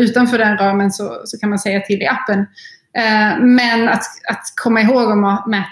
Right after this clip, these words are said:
överhuvudtaget, det ser vi att det, dels är det svårt att komma in i rutinen.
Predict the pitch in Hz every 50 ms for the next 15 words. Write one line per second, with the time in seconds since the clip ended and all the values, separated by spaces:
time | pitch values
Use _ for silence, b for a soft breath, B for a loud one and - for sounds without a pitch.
0 | - 202 202 196 202 202 - 247 220 202 196 - - 220 208 - 226 208 202 196
1 | 196 196 - - 208 208 202 - - _ _ _ - 262 240 262 269 233 226 220
2 | - - 233 214 220 220 214 - - 214 214 - - 254 277 294 311 330 339 320
3 | 339 320 - - 262 240 240 254 294 320 320 311